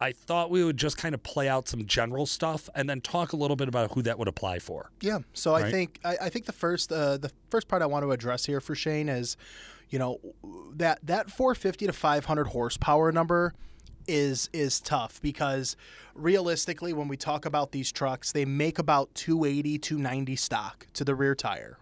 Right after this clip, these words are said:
Speaker 2: okay? Um, so there is what I would call stock trans power level,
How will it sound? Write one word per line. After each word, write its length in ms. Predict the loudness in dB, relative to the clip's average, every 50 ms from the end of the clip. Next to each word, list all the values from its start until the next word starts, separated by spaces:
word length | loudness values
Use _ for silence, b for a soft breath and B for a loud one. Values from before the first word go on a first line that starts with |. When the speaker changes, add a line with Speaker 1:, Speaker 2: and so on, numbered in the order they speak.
| -16
Speaker 2:
okay? 380 | -10 -8 -6 -4 -4 -4 -6 -8 B B B B B B B B
Um, 400 | -2 0 2 2 0 -2 -4 -8 -10 _
so 260 | -6 -2 0 2 2
there 280 | 2 2 2 2 2 0 0
is 340 | -2 -2 0 0 -2 -2 -2
what 120 | -2 0
I 100 | 0 0
would 180 | 0 -2 -2 -4
call 240 | -2 0 0 0 0
stock 340 | 0 -2 -2 -2 -2 -2 -4
trans 300 | -2 -2 -2 -2 -2 -2
power 220 | 0 0 2 2 2
level, 340 | 0 0 0 -2 -4 -4